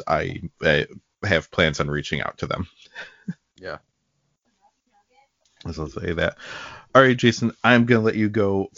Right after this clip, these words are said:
Speaker 1: free for your day. But for anyone who doesn't know, despite us talking about them, you have to do your plug segment.
Speaker 2: Okay. Well, I'll do everything outside the Retro Network, 'cause I'll just assume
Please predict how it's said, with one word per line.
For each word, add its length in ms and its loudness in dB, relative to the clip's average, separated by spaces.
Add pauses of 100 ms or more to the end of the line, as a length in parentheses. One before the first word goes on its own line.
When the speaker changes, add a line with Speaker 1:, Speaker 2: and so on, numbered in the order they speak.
(140)
Speaker 1:
free 320 0
for 300 -2
your 180 2
day. 500 4 (880)
But 240 8
for 280 2 (160)
anyone 360 6
who 140 2
doesn't 320 4
know, 160 2
despite 480 0
us 120 0
talking 340 -2
about 300 -2
them, 300 -4 (1040)
you 180 -2
have 240 4
to 100 0
do 640 2
your 460 4 (100)
plug 300 -2
segment. 380 -6 (580)
Speaker 2:
Okay. 380 -4 (880)
Well, 340 8
I'll 120 6
do 200 2
everything 340 2
outside 380 4
the 80 2
Retro 300 0
Network, 280 -2
'cause 100 -4
I'll 100 6
just 180 -6
assume 720 2